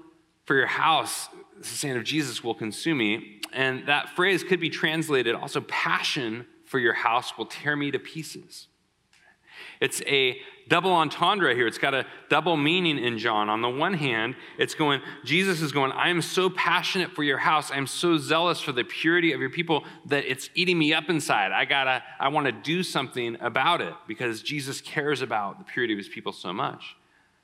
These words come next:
On the other hand, it's going, because Jesus is going, "Because I care so much about the purity of my people and your house, God,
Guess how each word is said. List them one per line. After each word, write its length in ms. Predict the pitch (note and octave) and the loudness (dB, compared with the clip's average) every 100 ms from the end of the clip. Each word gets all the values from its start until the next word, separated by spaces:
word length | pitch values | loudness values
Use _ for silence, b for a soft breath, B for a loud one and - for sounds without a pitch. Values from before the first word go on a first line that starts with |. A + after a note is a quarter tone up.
| b b - | b b -6
On 100 | A#2+ | 0
the 120 | D3+ | 2
other 160 | G3+ D#3+ | 4 2
hand, 220 | D3+ C3+ | 2 0
it's 120 | C3 | -2
going, 280 | C#3+ C3+ B2+ B B B - | 0 0 -2 B B B -6
because 760 | E3 - - F#3 F#3+ F3 C3 - B B B A#2+ | -4 -2 0 2 4 2 2 -6 B B B -10
Jesus 300 | C#3+ D#3+ D3 | -6 -4 -4
is 60 | |
going, 160 | - C#3+ | -2 -2
"Because 340 | C3 - F#3 | -2 -2 0
I 100 | E3 | 0
care 420 | B2+ - F3 F#3 F3+ | -2 -2 0 0 0
so 220 | - E3 | 0 0
much 200 | D3+ C#3+ | 0 0
about 220 | C#3 B2 | -2 -2
the 60 | G2 | -6
purity 380 | - E3 E3 | -2 4 4
of 60 | D#3+ | 4
my 140 | D3 | 0
people 480 | A2+ - E3 D3+ A#2+ | -4 -8 -6 -4 -4
and 140 | A2 A#2 | -6 -8
your 120 | G#2+ | -6
house, 480 | - D#3 D#3 B2+ - | -4 0 0 0 -2
God, 380 | A2 G2+ G2+ | -2 0 -2